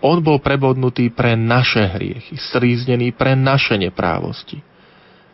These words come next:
A na ňom je trest pre naše blaho. Všetci sme blúdili ako ovce. Išli sme každý vlastnou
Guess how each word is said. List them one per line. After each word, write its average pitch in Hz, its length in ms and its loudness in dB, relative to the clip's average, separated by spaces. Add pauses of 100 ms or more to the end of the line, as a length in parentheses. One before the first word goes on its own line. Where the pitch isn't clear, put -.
(140)
A 110 140 0
na 123 160 4
ňom 143 320 2
je 120 240 2
trest 127 480 0
pre 117 160 2
naše 120 400 2
blaho. 98 400 0 (1400)
Všetci 190 380 0
sme 160 180 2
blúdili 139 460 4
ako 123 340 2
ovce. 101 480 0 (480)
Išli 143 320 2
sme 127 160 0
každý 143 400 0
vlastnou 120 320 0